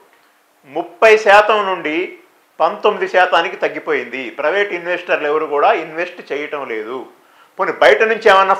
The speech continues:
ఫారిన్ డైరెక్ట్ ఇన్వెస్ట్‌మెంట్లు వస్తున్నాయంటే అవి కూడా పడిపోయినాయి. అట్లనే పేదరికం తగ్గిందనేదంతా కూడా ఒక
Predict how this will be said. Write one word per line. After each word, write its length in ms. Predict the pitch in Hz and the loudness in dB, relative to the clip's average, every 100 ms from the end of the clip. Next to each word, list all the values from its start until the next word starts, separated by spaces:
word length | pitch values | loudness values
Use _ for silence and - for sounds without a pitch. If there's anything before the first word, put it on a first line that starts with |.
| 185 | 6
ఫారిన్ 360 | 185 202 185 | 8 6 4
డైరెక్ట్ 320 | 175 180 180 165 | 4 4 -2 -4
ఇన్వెస్ట్‌మెంట్లు 500 | 180 - 185 170 165 | -6 -6 -10 -6 -6
వస్తున్నాయంటే 540 | 165 160 165 165 214 - - _ _ _ _ 123 | -6 -6 -6 -4 -4 -4 -12 _ _ _ _ 0
అవి 180 | 170 208 | 0 4
కూడా 140 | 202 208 | 6 8
పడిపోయినాయి. 580 | 208 170 143 117 101 - - | 6 0 -4 -10 -12 -18 -4
అట్లనే 640 | 160 226 226 170 180 269 - _ _ - | -2 2 2 2 0 -4 -12 _ _ 2
పేదరికం 540 | 160 247 233 233 214 - - _ _ _ _ _ - | 4 6 6 6 2 -2 -16 _ _ _ _ _ -4
తగ్గిందనేదంతా 880 | 165 160 220 208 202 202 190 185 190 | -4 -2 2 4 4 4 2 2 2
కూడా 240 | 190 202 | 6 6
ఒక 80 | 185 | 6